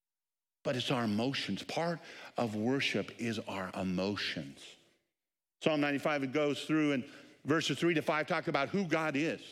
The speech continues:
He's creator, that he's awesome, that he's lifted up. We are engaging our mind. If I have em-,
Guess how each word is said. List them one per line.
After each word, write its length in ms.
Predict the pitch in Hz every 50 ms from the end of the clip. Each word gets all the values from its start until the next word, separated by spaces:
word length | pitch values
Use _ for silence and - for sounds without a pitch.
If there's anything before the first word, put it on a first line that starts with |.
| - - - - - - -
He's 160 | 160 165 151 -
creator, 500 | - - 156 156 160 175 180 143 123 107
that 80 | 123
he's 160 | 127 120 117
awesome, 360 | 139 143 156 160 151 - 143 127
that 40 | 117
he's 120 | 113 117
lifted 320 | 147 160 139 - 151 143 147
up. 340 | 147 135 101 - - - - - - - - - - - _ _ _ _ _ _ _ _ _ _ _ _ _ _ _ _ _ _ _ _ _ _ _ _ _ _ _ _ _ _ _ _ _ -
We 160 | 147 160 170
are 100 | 170 175
engaging 520 | 175 147 135 175 185 202 175 196 190 175 160
our 140 | 151 147
mind. 600 | 139 143 147 151 156 165 180 170 147 117 107 92 - - - - - _ _ _ _ _ _ _ _ _ _ _ _ _ _ _ _ _ _ _ -
If 120 | 160 165
I 120 | 185 233 226
have 200 | 226 247 208 208
em-, 160 | 214 208